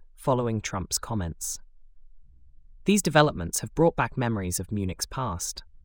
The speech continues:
including its history as the birthplace of the Nazi Party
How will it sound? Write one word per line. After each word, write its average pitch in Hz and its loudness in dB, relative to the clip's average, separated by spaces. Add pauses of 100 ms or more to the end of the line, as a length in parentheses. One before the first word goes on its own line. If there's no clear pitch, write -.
(500)
including 190 6
its - -2
history 90 -2 (180)
as 127 -2
the 120 -2
birthplace 127 2
of - -10
the 110 -2
Nazi 110 0
Party 135 -2